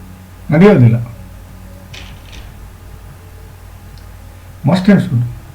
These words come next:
ನೋಡಿ, ರಾಹು ಆರನೇ ಮನೆಯಲ್ಲಿ ಇರಬಾರದು. ಆರನೇ ಮನೆಯಲ್ಲಿ ವಿಪರೀತ ರಾಜಯೋಗ ಕೊಡ್ತಿದ್ದ, but ಲಗ್ನೇಶ ಬಂದು ಹನ್ನೆರಡನೇ ಮನೆಯಲ್ಲಿ ಕೂತಿದ್ದಾನೆ. ಹಾಗಾಗಿ ಇವರಲ್ಲಿ ವಿಪರೀತ ರಾಜಯೋಗ ಕೊಡುವ ಬದಲಿ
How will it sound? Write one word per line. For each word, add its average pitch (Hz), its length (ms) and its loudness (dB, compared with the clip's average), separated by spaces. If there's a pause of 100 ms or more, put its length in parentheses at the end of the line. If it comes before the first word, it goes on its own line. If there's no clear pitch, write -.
(400)
ನೋಡಿ, 214 240 8
ರಾಹು 202 400 6
ಆರನೇ 202 420 8
ಮನೆಯಲ್ಲಿ 185 360 6
ಇರಬಾರದು. 185 640 4 (720)
ಆರನೇ 233 360 8
ಮನೆಯಲ್ಲಿ 220 360 8
ವಿಪರೀತ 240 320 6
ರಾಜಯೋಗ 214 480 6
ಕೊಡ್ತಿದ್ದ, 190 340 4
but 165 480 4
ಲಗ್ನೇಶ 190 480 6
ಬಂದು 202 420 8
ಹನ್ನೆರಡನೇ 208 440 6
ಮನೆಯಲ್ಲಿ 196 340 6
ಕೂತಿದ್ದಾನೆ. 190 420 4
ಹಾಗಾಗಿ 190 600 6 (580)
ಇವರಲ್ಲಿ 185 320 6
ವಿಪರೀತ 226 420 6
ರಾಜಯೋಗ 214 720 6
ಕೊಡುವ 202 220 6
ಬದಲಿ 180 720 4